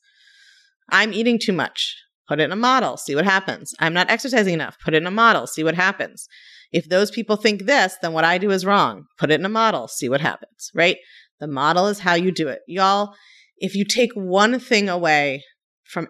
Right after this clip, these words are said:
ever having heard me or met me, it is not to take "I'm stuck, I don't know, or I don't know how to work through this" from your brain as an answer. Like, think about if somebody was like, "Here's a logic puzzle, and if you don't do it,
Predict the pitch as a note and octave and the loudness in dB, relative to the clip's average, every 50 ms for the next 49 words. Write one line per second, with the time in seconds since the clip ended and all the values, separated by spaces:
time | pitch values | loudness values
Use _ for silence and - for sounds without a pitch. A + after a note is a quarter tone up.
0 | - - F3 F3 F#3+ F#3+ F#3 G3+ F#3 F3 D#3+ D#3+ - - - G#3 G#3 G#3+ G#3 A3 | -2 0 2 2 2 2 2 0 0 0 -2 -2 -4 -4 0 4 4 4 4 4
1 | G#3+ G#3+ A3 A3 G#3 - - E3+ E3+ E3 D#3+ - - D#3 C#3 A#2 A2 - _ _ | 2 2 2 2 0 -2 -2 -2 0 2 0 0 0 -2 -4 -4 -6 -14 _ _
2 | _ _ _ _ _ - - G3+ G#3 G3 F#3+ F3+ E3+ E3+ E3 E3 F3 F3+ F#3+ - | _ _ _ _ _ -2 0 2 2 2 0 -2 -6 -8 -4 0 2 2 2 2
3 | - - A#3 G#3+ - - - F3 E3+ E3 - - - C#3 D3 D3+ D3+ - - - | 0 -4 -6 -4 -2 0 2 4 4 2 2 0 -2 -2 0 0 -2 -4 -4 -4
4 | - - G3 G#3 A#3+ - - - D#3+ D#3+ D#3 D3+ C#3+ B2+ D#3 E3 D#3+ D#3+ E3 F3 | 0 2 2 2 2 0 -4 -2 0 2 2 2 0 0 -4 -4 0 2 2 4
5 | F3+ G3 A3 C4 C4+ B3+ - _ _ _ _ _ _ _ _ _ _ _ - D#3+ | 4 4 2 0 0 -4 -8 _ _ _ _ _ _ _ _ _ _ _ -2 0
6 | E3 D#3+ D#3+ D#3 E3+ E3 D#3+ - E3 E3 D3 E3 D#3 D#3 D#3 D3 D3+ D3+ C#3+ - | 2 2 2 0 0 -2 0 0 -2 -2 0 2 2 4 4 4 2 0 -2 -4
7 | - - C#3+ B2+ B2 A#2 A#2 - - - - D3 C#3 C3 C3+ C#3 C3+ B2 B2 B2 | -6 -6 -4 -4 -4 -4 -4 -4 -4 0 0 0 0 0 -2 -2 -2 -2 -2 -4
8 | A2+ C3+ C#3+ E2 F2+ G#2 C#3+ - - - - - _ _ - - - - _ - | -6 -8 -10 -10 -10 -12 -12 -12 -14 -14 -16 -20 _ _ -20 -20 -20 -20 _ 0
9 | F3+ F3+ F#3 F#3 F#3+ - _ - C#4+ E4 G4 C#4 E4 D4+ D4 A#3+ G#3+ - - A#3 | 2 2 2 0 -4 -10 _ -2 0 0 2 2 4 4 2 2 0 0 0 2
10 | C4+ C#4+ C#4 A#3 A#3+ A3 - - B3+ C4 C4 D4 C4+ B3+ G#3 G3 F#3+ F#3+ F3 - | 2 2 2 2 2 0 0 0 -2 0 0 0 2 2 2 2 2 0 -2 -2
11 | - F3+ D#3 - C#3 C3 B2+ D3+ F#3 - _ _ _ _ _ _ _ _ _ _ | 0 0 2 2 2 0 0 0 -2 -4 _ _ _ _ _ _ _ _ _ _
12 | _ _ _ _ _ - D#3 E3+ F3 - G#3 G3+ A3 G#3 C#3 F3+ E3+ A#3+ C#4+ D#4+ | _ _ _ _ _ -6 -2 -2 -2 0 2 2 2 2 2 -2 -4 -2 0 2
13 | G#3+ E3 E3+ A#3 A#3+ - - | 2 4 2 2 0 -4 -12